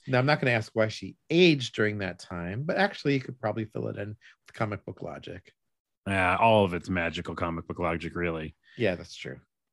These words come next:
Speaker 2: Um, yeah, so for him, it was five hours, and that was five years. And then he just jumps right back into what I was gonna say is the plan to save everything. Think about it. The answer to the whole M C U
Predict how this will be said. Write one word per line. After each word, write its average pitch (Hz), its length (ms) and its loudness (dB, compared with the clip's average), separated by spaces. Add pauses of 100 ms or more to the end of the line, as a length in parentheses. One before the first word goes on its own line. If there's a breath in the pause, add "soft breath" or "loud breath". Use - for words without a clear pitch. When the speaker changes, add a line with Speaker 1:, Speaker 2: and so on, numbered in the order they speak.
(180)
Speaker 2:
Um, 92 420 4
yeah, 156 160 4
so 107 220 0
for 101 180 -2
him, 104 160 4
it 98 60 0
was 92 140 -2
five 90 200 2
hours, 123 380 6
and 95 160 0
that 90 100 -2
was 85 160 -8
five 82 300 -4
years. 101 440 0 (380)
And 104 160 4
then 104 100 4
he 117 120 4
just 131 220 2
jumps 127 260 6
right 120 180 2
back 120 220 2
into 90 640 0 (480)
what 107 80 4
I - 20 8
was 95 100 4
gonna 90 160 2
say 135 280 4
is 95 240 0 (340)
the 101 120 -2
plan 131 500 6
to 104 160 0
save 123 480 4
everything. 90 680 -2 (1300)
Think 175 140 6
about 117 240 4
it. 80 100 -6 (260)
The 131 160 2
answer 165 360 4
to - 120 -2
the 160 120 6
whole 156 260 6
M 147 160 4
C - 180 -2
U 90 420 2